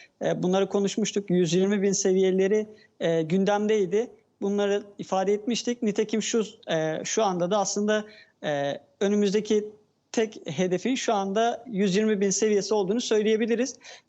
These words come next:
Dün de özellikle sizin de belirttiğiniz gibi baktığımızda yüz on dokuz bin seviyesinin üstünü gördük ve, e, endeksin çok ciddi bir,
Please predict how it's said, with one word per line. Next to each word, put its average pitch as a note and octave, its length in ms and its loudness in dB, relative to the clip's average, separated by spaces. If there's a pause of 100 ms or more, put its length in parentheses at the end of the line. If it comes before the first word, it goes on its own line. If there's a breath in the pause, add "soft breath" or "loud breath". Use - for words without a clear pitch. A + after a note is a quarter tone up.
Dün A#3+ 160 2
de B3 140 2
özellikle G#3+ 400 -2
sizin G3 260 -2
de G3+ 120 0
belirttiğiniz G#3 480 0
gibi F#3 180 0
baktığımızda G3+ 580 0
yüz G#3 220 0
on G#3+ 160 0
dokuz G3 240 -2
bin G3 80 0
seviyesinin F#3+ 560 0
üstünü G#3 420 0
gördük G3+ 500 0 (240 loud breath)
ve, G#3 300 0
e, E3 280 0 (580)
endeksin G3 680 0 (180)
çok G#3 240 -2
ciddi G#3 360 0
bir, A3+ 200 0